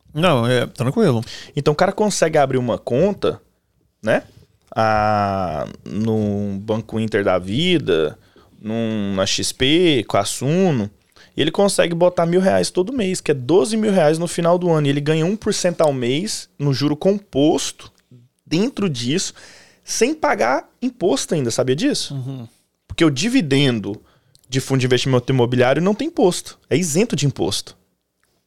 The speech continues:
Speaker 2: Então, se você tem uma casinha de aluguel lá no,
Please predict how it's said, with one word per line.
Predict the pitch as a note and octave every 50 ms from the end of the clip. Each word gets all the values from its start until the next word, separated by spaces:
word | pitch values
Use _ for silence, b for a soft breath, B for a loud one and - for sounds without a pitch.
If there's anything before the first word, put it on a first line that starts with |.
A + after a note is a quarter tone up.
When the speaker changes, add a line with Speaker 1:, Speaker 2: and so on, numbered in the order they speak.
| _ _ _ _ _ _ _ _ _ _ _ _ _ _ _ - -
Speaker 2:
Então, | - C3 E3
se | F3+ - E3+
você | - B3
tem | - - - -
uma | F#3+ F#3
casinha | F3+ - - C#3 C3 C3+ C#3 C3+
de | C#3
aluguel | B2+ A#2+ A2+ A2 B2 A#2 A2
lá | A2 A2 G#2+
no, | A2+ A2 G#2 G2 F#2+